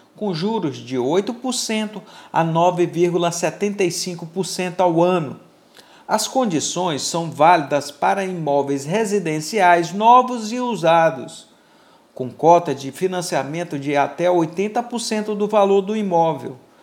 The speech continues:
O cliente poderá escolher entre os sistemas de amortização, o saque, com parcelas decrescentes,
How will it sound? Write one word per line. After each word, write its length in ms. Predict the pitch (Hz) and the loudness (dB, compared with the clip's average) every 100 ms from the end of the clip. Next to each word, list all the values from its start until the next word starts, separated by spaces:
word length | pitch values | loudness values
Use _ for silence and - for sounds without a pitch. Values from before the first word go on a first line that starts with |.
| _ _ | _ _
O 80 | 208 | -12
cliente 600 | 202 220 180 214 208 147 | -6 -2 0 0 -2 -6
poderá 480 | - 147 131 127 127 | -4 0 2 4 2
escolher 640 | 127 - 170 151 143 139 | 0 -2 -2 0 0 -2
entre 240 | 160 156 147 | -4 -4 -2
os 180 | 143 | -2
sistemas 680 | - 220 - 202 214 196 147 | -4 -6 -4 -2 0 0 -2
de 180 | 131 160 | -2 -2
amortização, 1300 | 165 196 208 208 180 165 151 147 - - 196 220 247 - - - - - | 0 2 0 0 -8 -2 2 2 -2 -4 -2 -2 -4 -10 -20 -20 -16 -6
o 100 | 156 | -4
saque, 640 | - - 165 208 208 233 - - - | -2 0 2 2 0 -10 -10 -20 -4
com 160 | 135 127 | -4 4
parcelas 640 | 135 131 139 127 127 120 | 2 4 2 2 2 0
decrescentes, 1120 | 143 160 208 208 208 202 208 226 220 - - | -4 -2 0 -2 0 -2 -2 -4 -8 -12 -14